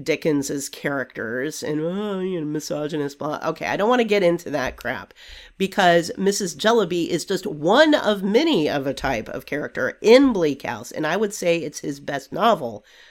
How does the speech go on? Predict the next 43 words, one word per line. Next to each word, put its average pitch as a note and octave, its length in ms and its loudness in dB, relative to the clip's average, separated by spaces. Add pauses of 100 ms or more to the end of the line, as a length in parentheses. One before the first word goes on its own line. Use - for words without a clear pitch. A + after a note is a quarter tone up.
(120)
by C#3+ 240 2
the C3+ 120 -4
way, B2+ 160 -2
and D3 100 2
I've C#3 140 -2
read D#3+ 180 2
all C3 240 -6
of B2+ 120 -10
his C3+ 360 -6
completed G#3+ 680 0
novels. C3 420 -4
I B2+ 60 -6
need C3 240 -6
to - 80 -16
be A#2+ 320 -10 (260)
specific G3+ 580 0
about F#2+ 260 -10
that. C3 260 -4 (340)
Bleak C#4 220 4
House A#3 180 6
is G#3 160 0
not G3 160 0
my D#3 140 2
favorite B3+ 800 0 (380)
of D#3 140 0
his, C#3 320 -2
of D#3 140 0
his. D3 500 -2
Uh, C#3+ 220 0 (100)
Our D#3 180 0
Mutual D3+ 380 0
Friend D3+ 460 0
is, C#3 340 -4
I - 80 -8
would C3+ 160 -6
say, B2 460 -4
my C3 180 -4
number G3 320 0
one, D#3 440 4 (120)
and C#3 140 -2
then C#3 120 0
Martin C#3 280 -2
Chuzzlewit C#3+ 640 -8